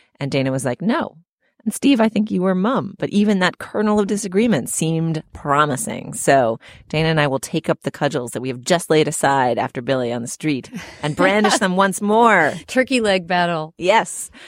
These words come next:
Speaker 1: Um, or I'm actually thinking if I took the boys to the, uh, train show at the New York Botanic Gardens over the weekend and saw an amazing cactus that looked just like a cudgel covered in spikes.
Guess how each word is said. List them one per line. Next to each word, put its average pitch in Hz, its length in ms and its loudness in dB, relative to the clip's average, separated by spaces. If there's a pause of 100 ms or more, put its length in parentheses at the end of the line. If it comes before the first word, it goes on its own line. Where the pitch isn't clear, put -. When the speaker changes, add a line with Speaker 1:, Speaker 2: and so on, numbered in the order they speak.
(240)
Speaker 1:
Um, 147 640 2
or 151 60 0
I'm 151 100 0
actually 165 240 -4
thinking 156 220 -6
if 127 60 -6
I 127 80 -2
took - 160 -14
the 139 60 -2
boys 135 280 0
to 131 160 -4
the, 120 300 -4 (420)
uh, 113 420 0 (380)
train 139 340 2
show 113 460 2
at 120 100 -4
the - 80 -6
New 113 80 -2
York 117 140 -2
Botanic 113 400 -4
Gardens 107 420 -2
over - 160 0
the 110 100 -2
weekend 113 480 0
and 143 160 -4
saw 101 380 0
an 143 80 0
amazing 113 480 0
cactus - 440 -4
that - 120 -2
looked - 400 -6
just - 220 -6
like - 160 -4
a - 80 -2
cudgel - 600 0
covered - 300 -4
in - 120 -6
spikes. - 500 -4